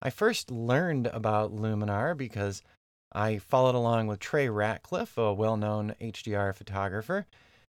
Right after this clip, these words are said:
and I've been doing H D R work since, uh, two thousand and seven.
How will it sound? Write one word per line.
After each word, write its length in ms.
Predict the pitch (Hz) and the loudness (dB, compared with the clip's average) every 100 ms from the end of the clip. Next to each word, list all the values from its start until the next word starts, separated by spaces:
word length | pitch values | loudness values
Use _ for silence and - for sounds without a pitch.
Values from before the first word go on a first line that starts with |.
| _ | _
and 320 | 113 107 110 - | -4 -2 -4 -2
I've 200 | 160 160 | -2 0
been 140 | 147 | 0
doing 240 | 123 120 | 0 0
H 220 | 117 113 - | 0 -2 0
D 100 | 113 | 2
R 180 | 107 | 2
work 280 | 104 110 110 | 2 0 -2
since, 420 | - 107 98 - | -10 -8 -8 -6
uh, 220 | 107 95 95 | -4 -2 -4
two 220 | - 113 | -8 -12
thousand 480 | - 104 107 104 104 | -6 -4 -4 -6 -8
and 160 | 87 | -8
seven. 480 | - - 104 110 90 | -10 -4 -2 -2 -8